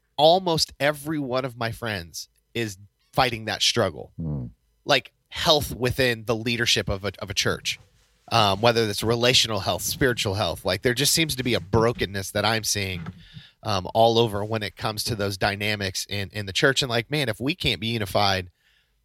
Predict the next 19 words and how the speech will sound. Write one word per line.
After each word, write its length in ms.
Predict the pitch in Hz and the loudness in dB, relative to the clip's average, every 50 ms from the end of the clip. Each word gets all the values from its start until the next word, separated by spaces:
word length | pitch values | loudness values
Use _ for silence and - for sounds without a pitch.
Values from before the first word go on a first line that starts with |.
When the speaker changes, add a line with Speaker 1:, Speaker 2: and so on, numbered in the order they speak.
| _ _ _ | _ _ _
Speaker 1:
at 140 | 120 113 - | -4 -2 -2
the 100 | - - _ _ _ _ _ _ _ - | -4 -8 _ _ _ _ _ _ _ -4
top 300 | - 151 143 - - - | -2 0 0 -2 -2 -2
church 320 | - - 135 131 - - | 0 2 2 2 2 2
level, 300 | 113 101 95 98 87 80 | 2 2 2 2 0 0
like, 200 | 101 95 85 - | 0 0 -2 -2
how 220 | - - 147 151 | -2 -2 0 0
in 60 | 139 117 | 0 -2
the 60 | 107 | 0
world 380 | 92 98 107 110 104 98 92 | 2 2 4 4 4 2 0
are 120 | 92 98 90 | -2 -2 -2
we 60 | 87 | -2
supposed 340 | - - - 95 95 - - | -2 -2 -2 -2 -2 0 0
to, 260 | 98 95 85 85 90 - _ _ _ _ _ _ _ - - _ | -2 -2 -2 -4 -6 -10 _ _ _ _ _ _ _ -20 -14 _
to 100 | - 123 | -6 -4
be 80 | 95 104 | -4 -2
unified 460 | 104 107 107 104 90 - 98 87 90 | -2 0 -2 0 2 2 2 4 2
and, 180 | 90 92 87 - | 0 -2 -2 -4
and, 280 | 95 107 95 92 95 | -4 -6 -6 -6 -10